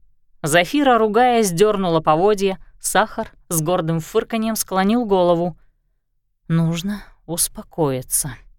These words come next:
трезво оценить ситуацию. Зафира ещё раз оглянулась на бескрайний лес, однако женщина и след простыл. Всё выглядело так, будто Зафире почудилась встреча. Возможно, так всё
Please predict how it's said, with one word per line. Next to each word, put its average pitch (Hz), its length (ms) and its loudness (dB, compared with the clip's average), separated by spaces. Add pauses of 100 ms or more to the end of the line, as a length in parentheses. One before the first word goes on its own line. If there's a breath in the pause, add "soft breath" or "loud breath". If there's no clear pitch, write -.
(360)
трезво 165 480 0
оценить 175 420 -4
ситуацию. 170 840 -6 (1120)
Зафира 170 420 0
ещё 285 360 -2
раз 277 160 -4
оглянулась 240 640 -2
на 214 100 -2
бескрайний 175 640 -2
лес, 180 420 -2 (760 soft breath)
однако 165 320 2
женщина 233 460 0
и 240 40 -2
след 226 420 -4
простыл. 139 580 -4 (460)
Всё - 220 2
выглядело 165 520 2
так, 208 260 2
будто 170 320 -4
Зафире 170 520 -2
почудилась 185 800 -4
встреча. - 580 -6 (720)
Возможно, 139 580 -2
так - 280 -4
всё 185 340 -6